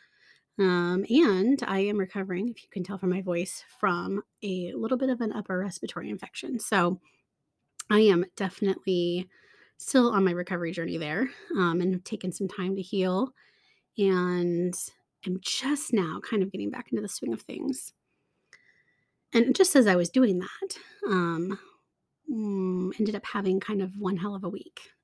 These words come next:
And <laughs> so, um, today's episode, Into the Feelings,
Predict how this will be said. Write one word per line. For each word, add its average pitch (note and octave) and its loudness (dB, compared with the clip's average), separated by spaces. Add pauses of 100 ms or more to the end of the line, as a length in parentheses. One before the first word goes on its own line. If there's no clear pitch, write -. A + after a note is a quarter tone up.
And G3 4
<laughs> - -
so, G#3 4 (600)
um, F#3+ 4 (220)
today's G#3 6
episode, G#3 2 (200)
Into A3 4
the G#3 0
Feelings, G3+ 4